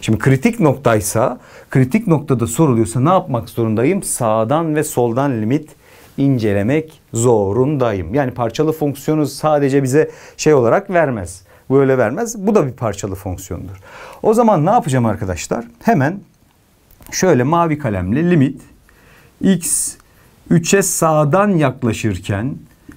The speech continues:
f x artı iki G x'i inceleyeceğim. Şimdi üçe sağdan yaklaşırken f x'in limitine bakalım hemen.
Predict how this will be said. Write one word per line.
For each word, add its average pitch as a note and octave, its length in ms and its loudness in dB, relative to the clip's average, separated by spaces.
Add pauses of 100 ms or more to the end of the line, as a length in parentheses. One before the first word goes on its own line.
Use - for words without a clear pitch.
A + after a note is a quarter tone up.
(180)
f E3+ 140 4 (180)
x - 500 0 (360)
artı E3 420 2
iki F3 380 0
G C#3+ 200 4
x'i C3+ 280 0
inceleyeceğim. F2+ 540 -2 (920)
Şimdi F3+ 220 4
üçe E3+ 400 2
sağdan F#3+ 500 4
yaklaşırken F3 800 0
f F#3 240 -4
x'in E3+ 380 2
limitine D3+ 380 2
bakalım F2 340 -6
hemen. - 200 -20